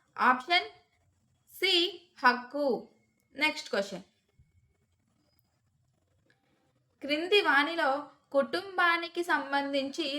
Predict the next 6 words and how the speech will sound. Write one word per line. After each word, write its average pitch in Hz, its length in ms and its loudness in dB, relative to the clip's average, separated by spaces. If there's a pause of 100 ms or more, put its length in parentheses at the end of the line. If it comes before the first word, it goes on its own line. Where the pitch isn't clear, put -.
(180)
తప్పుగా 302 560 0 (260)
అన్నది 339 460 -2 (100)
గుర్తించండి. 254 960 -2 (500)
ఆప్షన్ 262 360 -2 (180)
ఏ - 20 -2 (520)
అన్నదమ్ములు, 233 680 -2